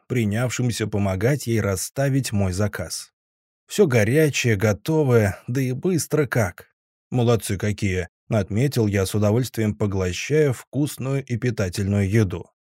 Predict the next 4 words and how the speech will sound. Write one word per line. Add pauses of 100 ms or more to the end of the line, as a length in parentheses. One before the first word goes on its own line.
(140)
Да
под
водочку. (600)
Лепота.